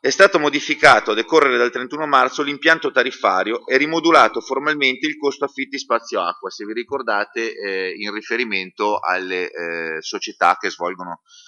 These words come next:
allenamenti per l'attività agonistica. Sulla base di quanto esposto, l'amministrazione sta procedendo all'individuazione di un percorso amministrativo di riordino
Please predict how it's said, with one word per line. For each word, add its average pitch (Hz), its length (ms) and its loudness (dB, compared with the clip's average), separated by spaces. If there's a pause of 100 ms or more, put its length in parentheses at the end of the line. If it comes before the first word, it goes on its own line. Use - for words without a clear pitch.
allenamenti 107 600 0
per 95 100 -6
l'attività 95 420 -4
agonistica. 82 680 -10 (600)
Sulla 175 260 8
base 175 220 8
di 139 100 -2
quanto 139 280 0
esposto, 113 440 0
l'amministrazione 120 800 -4
sta 104 220 -6
procedendo 135 500 -2
all'individuazione 113 680 -6
di 120 60 -8
un 113 100 -10
percorso 123 400 -6
amministrativo 107 640 -10
di 110 180 -2
riordino 113 920 2